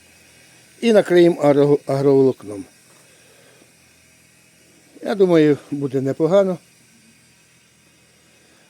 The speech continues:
Цю сторону нехай прочекає ще нас з місяць,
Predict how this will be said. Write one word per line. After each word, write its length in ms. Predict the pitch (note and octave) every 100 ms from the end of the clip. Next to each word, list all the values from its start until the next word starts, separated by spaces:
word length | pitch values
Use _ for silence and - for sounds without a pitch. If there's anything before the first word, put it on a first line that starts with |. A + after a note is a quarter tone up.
| _
Цю 160 | - B3
сторону 540 | - F3 D#3+ D3 C#3 C3+
нехай 600 | C#3+ D#3 D3 D#3+ C#3 A#2 - _ _ _ - D#3 C#3 - _ _ _ _ _ _ _ _ _ _ _ _ _ _ _
прочекає 440 | - E3 G#3+ A#3 G3+
ще 180 | - G3+
нас 320 | G3+ F3+ - - - _ _ _ _ _ - G2
з 40 | A2
місяць, 540 | E3 F3 E3 C#3+ -